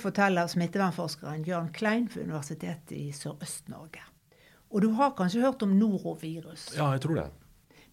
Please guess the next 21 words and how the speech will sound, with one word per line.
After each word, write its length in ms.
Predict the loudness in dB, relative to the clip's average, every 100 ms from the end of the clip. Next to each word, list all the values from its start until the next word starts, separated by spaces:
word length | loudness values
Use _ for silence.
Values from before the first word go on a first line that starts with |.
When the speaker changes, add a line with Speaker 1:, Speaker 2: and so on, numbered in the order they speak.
| 6
Speaker 1:
Norovirus 800 | 6 6 4 4 2 2 -2 -6 -2
er 180 | 0 0
voldsomt 540 | -4 -4 -6 -4 -4 -4
smittsomt, 800 | -2 -2 -4 -10 -10 -16 -20 -4
og 160 | -2
er 80 | -2
synderen 720 | -4 2 6 6 4 2 -2
som 160 | -6 -6
står 160 | 0 2
bak 260 | 4 2 -2 -2 2
en 180 | 4 2
av 80 | -2
to 100 | -2 0
omgangssyker. 640 | 0 -2 -2 -8 -12 -18 -20 _ _ _ -20 _
Og 140 | 4 6
vinteren 460 | 4 2 -2 -2
er 80 | 0
høysesong 640 | 0 0 -2 -4 -6 -8 -14 _ -6
også 240 | -6 -6
for 160 | -4 -4
noroviruset. 800 | -2 -4 -6 -8 -12 -14 -16